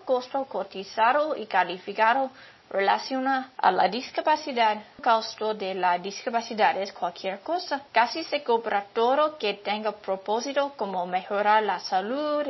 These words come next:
bienestar y, eh, independe-,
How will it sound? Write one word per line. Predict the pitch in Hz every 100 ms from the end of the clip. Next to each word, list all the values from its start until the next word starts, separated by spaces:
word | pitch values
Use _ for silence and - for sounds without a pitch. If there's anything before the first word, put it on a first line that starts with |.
| 226
bienestar | 226 185 180 - 240 247 254 254 -
y, | 208 -
eh, | 175 190 196 202 - -
independe-, | 202 202 214 208 180 196